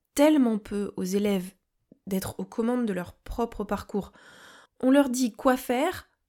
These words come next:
pour apprendre un programme prédéterminé. Il y a quasiment aucune place pour qu'ils aient de vraies initiatives. Et donc forcément, bah, ils peuvent pas pratiquer ce sens de l'initiative. Et quand je parle d'initiative, je parle pas des petits choix comme, euh, proposer, euh, par exemple, «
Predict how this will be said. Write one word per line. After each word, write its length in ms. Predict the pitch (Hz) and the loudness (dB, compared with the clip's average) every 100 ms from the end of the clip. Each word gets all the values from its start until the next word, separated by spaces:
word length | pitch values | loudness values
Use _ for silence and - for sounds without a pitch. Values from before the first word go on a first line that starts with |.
| - | -6
pour 160 | 277 | 0
apprendre 340 | 269 269 269 220 | 0 0 0 0
un 80 | |
programme 580 | 208 - 214 214 247 285 285 | -2 -4 -4 -2 0 0 -4
prédéterminé. 800 | - 247 220 214 214 214 190 175 _ - _ - | -6 -4 -4 -4 -2 0 -2 -4 _ -20 _ -10
Il 80 | 214 | -4
y 40 | |
a 100 | 185 | -4
quasiment 500 | - 233 233 240 233 - | -2 0 2 2 0 0
aucune 320 | 262 269 240 | -2 0 -2
place 640 | 233 247 285 330 - - _ | 0 2 2 2 -2 -6 _
pour 200 | - - | -14 -8
qu'ils 240 | 214 202 | -4 0
aient 60 | 254 | 2
de 100 | 202 | 2
vraies 380 | 180 208 277 247 | 0 2 2 2
initiatives. 580 | 220 208 214 208 185 185 - - _ - | -2 -2 -6 -6 -8 -8 -18 -20 _ -8
Et 60 | |
donc 180 | 190 240 | -4 -2
forcément, 460 | 240 - 214 214 262 | -4 -4 -2 -2 -2
bah, 100 | 180 | -2
ils 100 | 185 | -6
peuvent 200 | 233 - | -8 -4
pas 160 | 311 | -4
pratiquer 500 | 311 208 202 185 196 | -2 -6 -6 -8 -8
ce 120 | 196 | -8
sens 280 | 185 226 214 | -6 -4 -4
de 80 | 190 | -4
l'initiative. 640 | 180 180 - 185 - 170 - _ _ _ _ _ _ | -6 -8 -8 -10 -10 -12 -14 _ _ _ _ _ _
Et 100 | 233 | -10
quand 120 | - | -4
je 100 | 285 | -2
parle 200 | 294 277 | 2 2
d'initiative, 640 | 220 220 214 202 208 339 302 | 2 0 0 -2 -2 -2 0
je 140 | 240 | -2
parle 240 | 240 240 240 | 0 0 0
pas 160 | 285 | 0
des 120 | 254 208 | -2 -4
petits 360 | - 233 269 | -6 -6 -4
choix 340 | 262 - 240 233 | -6 -4 -4 -2
comme, 240 | 208 190 | -4 -4
euh, 100 | 165 | -4
proposer, 720 | 165 - 208 208 190 196 208 196 | -6 -6 -4 -4 -4 -2 0 -2
euh, 60 | |
par 140 | 170 170 | -4 -8
exemple, « 440 | 170 190 202 170 | -6 -8 -6 -8